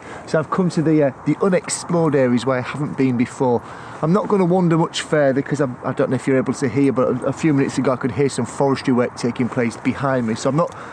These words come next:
gonna wander further in that direction and, and upset their day and possibly mine as well. So I've, um, I'm gonna take a wander back now, slightly different route back to where I was earlier today, hopefully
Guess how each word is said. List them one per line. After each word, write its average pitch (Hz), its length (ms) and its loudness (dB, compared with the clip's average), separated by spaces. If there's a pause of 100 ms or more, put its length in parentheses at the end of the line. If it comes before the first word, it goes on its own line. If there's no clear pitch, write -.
(120)
gonna 151 160 2
wander 143 240 2
further 131 420 2
in 123 120 2
that - 460 -6
direction 123 480 0
and, 113 180 0
and 113 240 -2
upset - 420 -2
their 123 160 2
day 127 320 2
and 113 140 -4 (260)
possibly 131 400 0
mine 123 280 0
as 123 120 -2
well. 131 240 2 (340)
So 143 320 2 (520)
I've, 143 240 2
um, 147 360 2
I'm 131 140 -2
gonna 143 160 0
take - 260 -2
a 147 40 2
wander 147 320 2
back 135 320 -2
now, 135 180 0
slightly - 400 -2
different 160 320 0
route 151 220 2
back - 200 -2
to 156 120 0
where 143 280 2
I 139 60 0
was 139 300 0
earlier 135 240 4
today, 139 320 0
hopefully 139 480 2